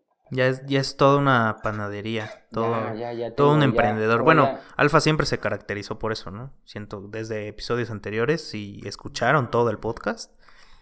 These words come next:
Speaker 1: eh, Alfa Dir es, es, yo, yo lo considero un emprendedor, tiene muchas ideas de negocio, entonces aprovechar un talento como hacer pan,
Speaker 2: Ajá.
Speaker 1: creo que sí,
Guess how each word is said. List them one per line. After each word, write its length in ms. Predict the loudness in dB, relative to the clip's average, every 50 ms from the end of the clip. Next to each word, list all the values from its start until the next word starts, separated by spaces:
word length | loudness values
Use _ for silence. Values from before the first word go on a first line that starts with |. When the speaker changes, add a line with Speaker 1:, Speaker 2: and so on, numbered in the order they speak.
| _ -20 -20 -14
Speaker 1:
eh, 200 | -10 -10 -10 -8 -10 -12 -12 -12 -12 -12
Alfa 220 | -12 -6 -6 -6
Dir 160 | -4 -4 -8 -10
es, 260 | -10 -12 -12 -14 -16 -16
es, 260 | -16 -16 -16 -18 -14
yo, 240 | -14 -14 -10 -8 -6
yo 120 | -2 2 2
lo 140 | 2 2 0
considero 320 | -4 -6 -4 -2 -2 0
un 140 | 0 -2 -2
emprendedor, 640 | -4 -6 -8 -10 -10 -8 -6 -4 -2 -4 -4 -6 -14 _ -10
tiene 160 | -8 -8 -6
muchas 320 | -8 -10 -10 -10 -10 -8
ideas 200 | -6 -6 -6 -6
de 120 | -8 -10 -12
negocio, 500 | -10 -6 -6 -6 -6 -4 -6 -6 -6 -6
entonces 720 | -8 -10 -12 -14 -12 -14 -16 -16 -16 -18 -20 -20 -20 -20 _ -20 _ _ -20 _ _ _ _ -20 -20 -20 -20 -18
aprovechar 460 | -12 -8 -6 -6 -6 -6 -4 -4 -2 -2
un 100 | -2 -2
talento 540 | -2 -4 -2 -2 -4 -2 -2 -2 -2 -2
como 260 | -4 -8 -8 -6 -6 -8
hacer 300 | -6 -6 -8 -8 -4 -4
pan, 320 | -4 -2 -2 -6 -10 -14 -20 -20 -20 -18
Speaker 2:
Ajá. 280 | -16 -16 -12 -10 -8 -8
Speaker 1:
creo 140 | -6 -8 -8
que 60 | -10
sí, 160 | -10 -12 -12